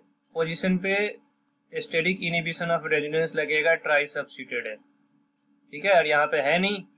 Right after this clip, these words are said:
तो यहाँ पे क्या होगा, Residence होगा, होगा ना। तो residence होगा तो यहाँ पे क्या मिलेगा, फिर से partial double बॉन्ड, और यहाँ पे क्या मिलेगा हमें,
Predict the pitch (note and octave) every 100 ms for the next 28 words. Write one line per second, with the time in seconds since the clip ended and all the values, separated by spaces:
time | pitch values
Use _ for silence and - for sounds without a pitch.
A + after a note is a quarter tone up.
0 | _ _ _ C3+ C3 C#3 C#3+ D#3 D#3+ D#3+
1 | E3 E3+ G#3+ A3 _ _ _ _ _ -
2 | C3 C3+ C#3 C3+ C3 A#2+ A2+ A2 - _
3 | _ _ _ - D#3 G#3 A#3 - _ _
4 | _ _ - D3 D3+ E3 F3+ F3+ F3+ F3
5 | E3+ E3 E3+ F#3 F#3 F#3 F#3+ F#3+ F3+ C#3+
6 | - _ _ _ _ _ _ - E3 -
7 | G#3 A#3+ B3 _ _ _ _ _ _ _
8 | _ _ _ _ _ _ _ _ D3+ D3+
9 | E3 F#3 F#3 E3+ E3 E3+ D#3+ D#3+ D#3+ D#3
10 | D3+ E3 F3+ F3 F#3 F#3 F#3+ F#3 F#3 G#3+
11 | C4